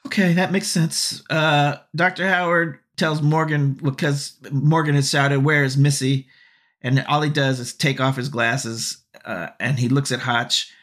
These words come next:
and he says to him, "I think your greatest fear is that you can't save everyone. It is worse than I thought."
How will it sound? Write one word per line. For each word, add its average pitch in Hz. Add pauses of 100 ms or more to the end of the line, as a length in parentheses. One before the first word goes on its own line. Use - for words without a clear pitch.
(240)
and 113
he 113
says 117
to 113
him, 110
"I 131
think 139
your 135
greatest 131
fear 127
is 131
that -
you -
can't 135
save 113
everyone. 120 (520)
It 160
is 135
worse 120
than -
I 107
thought." -